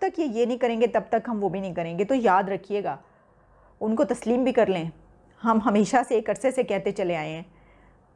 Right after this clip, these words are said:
वो हमेशा से दहशतगर्द हैं और रहेंगे, और वो अपना काम निकलवा लेंगे। काम निकलवाने के बाद भी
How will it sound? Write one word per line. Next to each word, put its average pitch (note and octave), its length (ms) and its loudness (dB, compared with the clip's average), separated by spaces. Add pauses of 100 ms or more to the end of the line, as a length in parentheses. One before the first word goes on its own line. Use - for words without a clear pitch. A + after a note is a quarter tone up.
(180)
वो G3+ 280 6
हमेशा G#3+ 400 -4
से C#4 140 -4
दहशतगर्द G3 580 0
हैं G3+ 180 -4
और G3+ 180 -2
रहेंगे, G#3 560 -2 (600)
और A3 380 6 (320)
वो G3 80 -4
अपना G3+ 360 -4 (120)
काम B3 260 4
निकलवा G3 400 -2
लेंगे। G3 380 0 (160)
काम G3 200 -2
निकलवाने F#3 460 -2
के F#3+ 140 -2
बाद E3 420 0
भी E3+ 420 -2